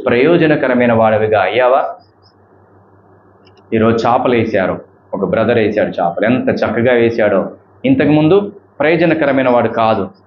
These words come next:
కానీ క్రీస్తులోనికి వచ్చిన తర్వాత ప్రయోజనకరమైన వాడుగా చాలా కాన్సన్ట్రేషన్తోని జాగ్రత్తగా వేశాడు.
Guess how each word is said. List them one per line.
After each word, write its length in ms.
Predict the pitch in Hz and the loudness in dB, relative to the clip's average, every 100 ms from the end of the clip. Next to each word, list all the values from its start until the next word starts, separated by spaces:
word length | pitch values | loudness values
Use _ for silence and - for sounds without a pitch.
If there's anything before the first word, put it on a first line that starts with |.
| - | -4
కానీ 200 | 127 117 | -2 -2
క్రీస్తులోనికి 600 | 135 147 156 156 147 147 | 0 0 0 2 2 2
వచ్చిన 240 | 143 147 | 0 0
తర్వాత 580 | 143 143 147 156 190 196 - _ _ _ 120 | 0 2 2 0 -2 -4 -14 _ _ _ -2
ప్రయోజనకరమైన 1000 | 113 131 165 180 170 147 131 113 113 | 2 4 2 2 2 0 0 0 2
వాడుగా 520 | 104 101 92 90 90 - 117 | 2 2 0 -2 -4 -4 -2
చాలా 360 | 117 147 151 113 117 | 0 2 0 -2 0
కాన్సన్ట్రేషన్తోని 1120 | 123 143 156 139 131 117 117 101 101 98 90 | 0 0 0 0 0 -2 -4 -2 -2 -2 -2
జాగ్రత్తగా 680 | 101 110 123 123 110 98 95 | 0 0 0 0 -2 -2 -2
వేశాడు. 440 | 87 87 - - | -2 -6 -14 -20